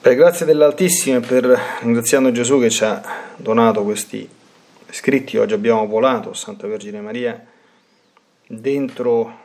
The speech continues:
il tuo grande mondo, dentro la tua straordinaria eccellenza che si staglia appunto come via maestra e come guida per il nostro cammino.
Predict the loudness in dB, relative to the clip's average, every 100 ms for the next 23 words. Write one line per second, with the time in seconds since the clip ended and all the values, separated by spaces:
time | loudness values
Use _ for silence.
0 | _ _ -14 -10 -6 -2 -2 -2 -6 -8
1 | -10 -14 -20 -20 _ _ _ _ _ -8
2 | -6 -4 -4 -4 -2 -4 -6 -14 _ _
3 | _ -20 -20 -20 _ -2 4 4 4 0
4 | -2 -2 -2 -2 -2 -4 -10 -12 -14 -12
5 | -8 -8 -10 -12 -16 -14 -14 -12 -14 -16
6 | -14 -8 -8 -8 -10 -10 -10 -10 -10 -12
7 | _ _ _ _ _ _ -12 -12 -2 0
8 | 0 -2 -4 -4 -4 -6 -8 -18 -14 -10
9 | -10 -14 -16 -16 -16 -18